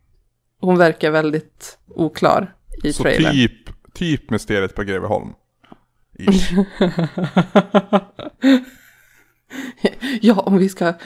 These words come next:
Speaker 1: simplifiera det. <laughs> Eh, men så jag tänker så här att den här oklara systern kanske kommer att skada Mia Wasikowska på något sätt.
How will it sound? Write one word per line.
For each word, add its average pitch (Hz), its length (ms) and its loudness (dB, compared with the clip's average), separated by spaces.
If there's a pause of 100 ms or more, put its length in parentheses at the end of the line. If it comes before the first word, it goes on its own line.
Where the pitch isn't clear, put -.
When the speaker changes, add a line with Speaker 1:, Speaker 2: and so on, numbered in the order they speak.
(100)
Speaker 1:
simplifiera 180 800 2
det. - 480 6 (480)
<laughs> 196 160 6
Eh, 180 480 8 (640)
men 202 180 8
så 208 100 6
jag 220 140 8
tänker 262 200 4
så 254 60 8
här 190 180 10
att - 280 4 (440)
den 196 180 6
här 185 160 6
oklara 196 440 6
systern 190 460 2
kanske 180 280 0
kommer 160 640 2
att 180 80 -4
skada 160 560 6
Mia 156 300 0
Wasikowska - 540 -4
på - 100 -8
något - 220 -6
sätt. - 380 -2